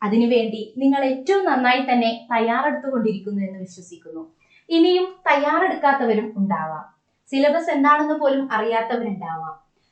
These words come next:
ഏറ്റവും നന്നായി പഠിച്ച് റിവിഷൻ നടത്തുന്നവരുണ്ടാവാം. അപ്പൊ ഇങ്ങനെയുള്ള എല്ലാ വിധത്തിലുള്ള ആൾക്കാരെയും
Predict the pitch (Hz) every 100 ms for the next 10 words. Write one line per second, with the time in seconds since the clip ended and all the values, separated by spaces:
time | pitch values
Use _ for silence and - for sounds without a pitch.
0 | - 247 254 381 403 359 330 311 302 302
1 | - 269 208 240 - - 277 - - 277
2 | 277 320 403 392 254 247 233 214 202 170
3 | 151 156 143 - 269 330 311 330 403 403
4 | 349 339 339 269 269 277 330 349 349 311
5 | 277 269 - 285 269 262 277 214 214 226
6 | 214 196 185 170